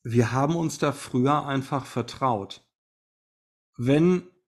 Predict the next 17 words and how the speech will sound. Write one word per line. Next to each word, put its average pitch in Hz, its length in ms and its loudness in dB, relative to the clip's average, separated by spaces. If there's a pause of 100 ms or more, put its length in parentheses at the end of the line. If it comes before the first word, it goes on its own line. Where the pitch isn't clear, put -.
egal 156 540 4
wie 165 180 4
ich 156 120 0
jetzt 151 220 2
persönlich 160 580 4
zu 156 120 -2
Leuten 139 380 2
stand, 131 600 0 (320)
und 135 200 0
die 151 120 4
haben 170 180 4
mir 160 140 4
aber 147 260 2
aus 131 300 -8
ihrer 185 260 4
Kenne 170 420 2
gesagt, 139 580 0